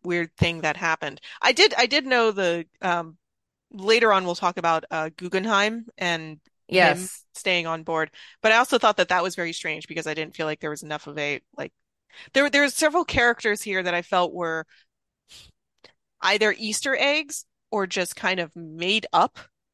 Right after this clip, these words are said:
Speaker 1: because it felt kind of fifty-fifty. Um,
Speaker 2: Yeah.
Speaker 1: <laughs> yeah, and, and the Allison family is one of the ones where I was like, "I don't know if this is a real reference to something."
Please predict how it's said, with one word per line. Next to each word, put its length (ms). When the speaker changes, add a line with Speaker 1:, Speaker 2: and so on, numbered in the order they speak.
Speaker 1:
because 200
it 80
felt 240
kind 160
of 80
fifty-fifty. 640
Um, 220
Speaker 2:
Yeah. 260
Speaker 1:
<laughs> 500
yeah, 280
and, 340
and 240
the 240
Allison 360
family 300
is 120
one 160
of 60
the 60
ones 200
where 100
I 40
was 120
like, 180
"I 100
don't 160
know 140
if 100
this 180
is 120
a 80
real 340
reference 440
to 100
something." 440